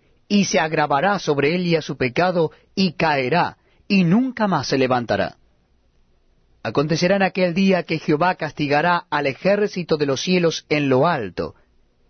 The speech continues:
y a los reyes de la tierra sobre la tierra. Y serán amontonados como se amontona a los encarcelados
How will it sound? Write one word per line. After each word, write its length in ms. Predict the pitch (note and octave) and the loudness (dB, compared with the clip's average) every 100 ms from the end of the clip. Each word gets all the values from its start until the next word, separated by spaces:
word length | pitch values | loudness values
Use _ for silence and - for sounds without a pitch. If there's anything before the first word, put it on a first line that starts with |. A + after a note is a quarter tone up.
| _ _ - | _ _ -4
y 120 | D#3+ | 0
a 60 | F3 | 0
los 180 | E3 | 0
reyes 360 | C3 F#3 G#3+ G#3 | 0 0 2 0
de 80 | F3 | 0
la 120 | E3 | 0
tierra 440 | F3 F3 D3 C#3 | 0 0 2 0
sobre 200 | C3+ C3+ | 0 2
la 100 | B2 | 2
tierra. 460 | A#2+ B2+ F#2+ - - _ _ _ _ _ _ _ _ _ _ _ _ _ | 2 0 0 -4 -14 _ _ _ _ _ _ _ _ _ _ _ _ _
Y 120 | - A#2 | -6 -2
serán 220 | C#3 F#3+ | 2 2
amontonados 840 | F#3+ F#3 E3 D#3+ F#3+ F#3 F3 - - _ _ | 2 0 0 2 2 2 -2 -4 -14 _ _
como 240 | - F#3+ F#3 | 0 0 0
se 100 | F3 | 0
amontona 760 | E3 D#3+ D3+ F#3 G#3+ G3+ F#3 - | 0 -2 -2 0 2 2 0 -2
a 140 | D#3+ | -2
los 320 | E3 E3 - - | 0 -2 -4 -2
encarcelados 1040 | E3+ D3+ D3+ C#3 C#3 C#3 F#3 G3 F#3+ - | -2 0 0 0 -2 0 2 2 -2 -4